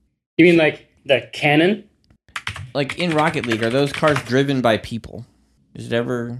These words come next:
Speaker 2: talked about?
Speaker 1: Well, let's see. We had an
Speaker 2: Or are
Speaker 1: image.
Speaker 2: they supposed to be, like, radio control cars?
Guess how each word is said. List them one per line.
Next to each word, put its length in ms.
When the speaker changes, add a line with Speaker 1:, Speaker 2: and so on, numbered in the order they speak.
Speaker 2:
talked 240
about? 300
Speaker 1:
Well, 120
let's 220
see. 360
We 80
had 220
an 80
Speaker 2:
Or 20
are 300
Speaker 1:
image. 140
Speaker 2:
they 200
supposed 420
to 80
be, 160
like, 380
radio 300
control 440
cars? 520